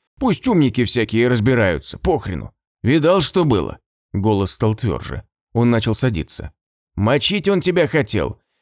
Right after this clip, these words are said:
если бы ты отказался на его сторону переходить. Лично поехал, не стал другим доверять». «Ты знал об этом?» Я присмотрелся к нему.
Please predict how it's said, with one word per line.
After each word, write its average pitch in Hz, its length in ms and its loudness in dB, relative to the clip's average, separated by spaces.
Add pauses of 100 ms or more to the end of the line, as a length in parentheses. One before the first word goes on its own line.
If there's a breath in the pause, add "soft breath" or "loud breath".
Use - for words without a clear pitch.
если 156 260 -4
бы 143 160 2
ты 147 140 2
отказался 143 580 0
на 139 80 4
его 147 240 4
сторону 90 400 -2
переходить. 110 680 -4 (220)
Лично 147 380 0
поехал, 123 560 0 (180)
не 180 160 2
стал 170 300 2
другим 156 360 2
доверять». 110 560 0 (560)
«Ты 104 140 0
знал 143 320 2
об 147 140 2
этом?» - 300 -6 (260)
Я 98 140 0
присмотрелся 113 720 0
к - 100 -14
нему. 64 220 -8